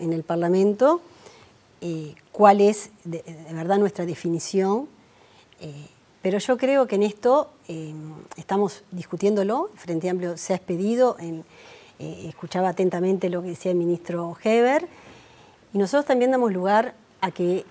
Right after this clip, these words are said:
la justicia tiene que seguir trabajando, tiene ciento ochenta días para expedirse, hay que investigar si realmente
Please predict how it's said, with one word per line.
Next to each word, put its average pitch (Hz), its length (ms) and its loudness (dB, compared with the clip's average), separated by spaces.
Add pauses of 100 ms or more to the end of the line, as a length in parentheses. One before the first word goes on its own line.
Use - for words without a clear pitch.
la 185 120 0
justicia 208 460 -2
tiene 226 240 4
que 202 80 -6
seguir 165 300 -8
trabajando, 190 580 -6
tiene 190 220 -4
ciento 175 260 -4
ochenta 202 340 0
días 185 400 -2
para 165 140 -8
expedirse, 214 680 -4 (440)
hay 220 120 4
que 220 120 -2
investigar 202 640 2 (340)
si 190 300 0
realmente 190 840 2